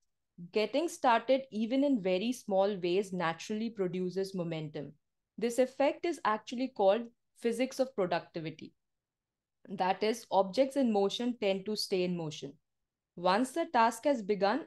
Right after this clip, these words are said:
it is easier to continue moving it forward. And to stay motivated for the long run, one should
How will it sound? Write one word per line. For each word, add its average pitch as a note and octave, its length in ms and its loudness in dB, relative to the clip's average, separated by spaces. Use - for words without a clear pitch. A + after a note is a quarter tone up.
it A#3 120 -4
is B3+ 240 -2
easier A3+ 380 2
to C4 160 -2
continue G#3 540 0
moving F#3+ 400 0
it F#3 180 -6
forward. D3+ 420 -4
And C4+ 240 2
to F4 120 4
stay D4+ 320 0
motivated C4 720 2
for B3 140 -4
the A3 100 -2
long F#3+ 380 4
run, G3+ 300 2
one G3 280 2
should C4+ 240 -4